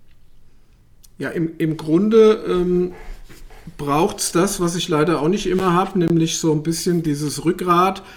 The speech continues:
äh, und dieses, ähm, Selbstbewusstsein, dass man, ähm,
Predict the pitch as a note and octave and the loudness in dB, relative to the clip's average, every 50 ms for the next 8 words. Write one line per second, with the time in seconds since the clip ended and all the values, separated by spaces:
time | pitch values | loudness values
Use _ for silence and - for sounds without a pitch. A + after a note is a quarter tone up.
0 | - - - - - - - - D#3 D#3 D3+ D3+ D#3 D#3 - - D#3 D3 D3+ - | -20 -20 -20 -20 -20 -8 -2 0 2 4 4 4 4 2 2 0 -2 -2 -2 -4
1 | D#3 C#3+ C#3+ D3 C#3 C#3+ - - - D3+ D3+ C#3+ C#3 C3+ C3+ C#3 C#3 C3+ C3+ C3+ | -6 -4 -2 -4 -4 -4 -6 -8 -6 -6 -4 -4 -2 -2 -4 -4 -4 -4 -4 -4
2 | C3+ C3+ - - - - - - - D3 D3 D3+ D3+ E3+ - - - - F#3+ E3+ | -4 -6 -8 -10 -12 -14 -14 -14 -12 -10 -4 -2 -2 0 0 -2 -2 -2 -2 0
3 | E3+ F3+ F3 F3+ - - E3+ D#3+ E3+ E3 D#3+ D#3+ D3+ D3+ - E3+ D#3 D3+ D3 D3 | 0 -2 -2 -2 -2 -2 0 2 2 0 0 0 -2 -2 -2 -2 0 0 0 0
4 | D3+ D3+ D3 D3 - - - - - - - - - - - - - - - - | 0 -2 -4 -6 -8 -14 -20 -20 -20 -20 -20 -20 -20 -20 -20 -20 -20 -20 -20 -20
5 | - - - - _ _ _ - F3 D#3 D3 D3 D3 C#3+ C#3+ C#3+ C#3 C3+ C3+ D3 | -20 -20 -20 -20 _ _ _ -4 0 0 2 2 0 0 -2 -2 -4 -6 -8 -10